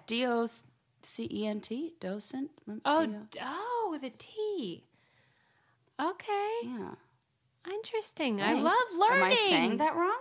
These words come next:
Speaker 2: No, I, I have no idea.
Speaker 1: Well, let's double check.
Speaker 2: I, <laughs> you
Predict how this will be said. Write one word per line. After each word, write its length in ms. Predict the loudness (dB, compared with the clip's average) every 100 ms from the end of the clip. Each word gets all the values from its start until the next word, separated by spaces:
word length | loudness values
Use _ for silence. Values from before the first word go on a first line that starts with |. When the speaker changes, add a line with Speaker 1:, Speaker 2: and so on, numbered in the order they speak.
| 0
Speaker 2:
No, 180 | 2 4
I, 160 | 2 2
I 120 | 2
have 140 | 2
no 100 | 0
idea. 480 | -2 -2 -2 -2 -4 -12 -10
Speaker 1:
Well, 200 | -4 -2
let's 260 | -2 -4 -4
double 260 | -4 -4
check. 340 | -6 -4 -2 -2
Speaker 2:
I, 260 | 0 0 0 -10 -14
<laughs> 340 | -16 -20 -10
you 80 | -4